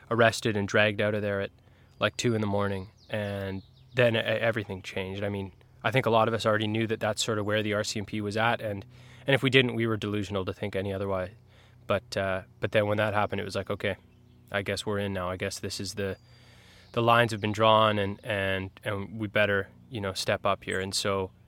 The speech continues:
uh, with the greatest <laughs> amount of courage and, and leadership and clarity, those Indigenous youth then started an occupation of the legislature, which is the capital city here in B C and in Victoria.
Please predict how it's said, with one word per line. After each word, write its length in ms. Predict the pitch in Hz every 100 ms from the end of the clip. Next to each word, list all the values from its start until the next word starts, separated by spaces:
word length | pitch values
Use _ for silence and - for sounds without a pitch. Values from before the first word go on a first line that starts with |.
| - _ _ -
uh, 360 | 104 98 95 92 - _ _ _ _ _ _ _ - _ _ _ _ _
with 300 | - 113 113
the 160 | - 117 - -
greatest 420 | 127 131 131 -
<laughs> 60 | 113
amount 240 | 120 131
of 180 | 131 - - -
courage 520 | 139 127 117 113 - - _ - -
and, 460 | 117 107 104 101 104 -
and 200 | 107 110
leadership 420 | 120 110 - 117
and 140 | 110
clarity, 480 | - 123 110 107 101
those 240 | 98 107 113
Indigenous 460 | 107 104 107 -
youth 160 | 104 -
then 340 | 107 104 101
started 320 | - 113 107
an 80 | 104
occupation 500 | 104 101 101 104 -
of 60 | 101
the 80 | 98
legislature, 760 | 98 98 - 101 95 - 95
which 180 | 101 95
is 80 | 98
the 60 | -
capital 360 | 107 98 104
city 220 | - 104
here 180 | 98 104
in 120 | 98
B 100 | 92
C 240 | 101 - 104
and 100 | 92
in 160 | 101
Victoria. 540 | 101 - 107 101 98